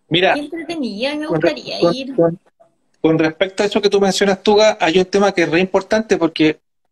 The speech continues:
Speaker 1: tengo la sensación, es una, es una apreciación personal mía, digamos, no, no es que yo lo haya, lo haya leído ni nada, que justamente el, el fenómeno que tú mencionas de, de la,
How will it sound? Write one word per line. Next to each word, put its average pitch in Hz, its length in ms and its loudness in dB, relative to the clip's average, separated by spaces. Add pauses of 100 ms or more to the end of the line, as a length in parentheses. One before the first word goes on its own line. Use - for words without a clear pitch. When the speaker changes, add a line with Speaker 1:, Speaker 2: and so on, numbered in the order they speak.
Speaker 1:
tengo 185 260 2
la 208 120 2
sensación, 165 720 0
es 151 100 0
una, 151 380 2
es 151 100 2
una 151 360 2
apreciación 143 440 0
personal 147 440 -2
mía, 160 240 2
digamos, 107 380 -2
no, 120 260 -2
no 123 120 -2
es 139 100 0
que 156 180 0
yo 151 240 4
lo 135 160 2
haya, 139 440 2
lo 127 120 0
haya 139 120 4
leído 143 380 2
ni 147 140 2
nada, 147 200 0 (1300)
que 139 300 2 (320)
justamente 202 680 0
el, 185 120 -2
el 160 120 -2
fenómeno 185 440 2
que 190 100 0
tú 190 100 2
mencionas 185 460 2
de, 143 500 2
de 127 160 -2
la, 123 560 0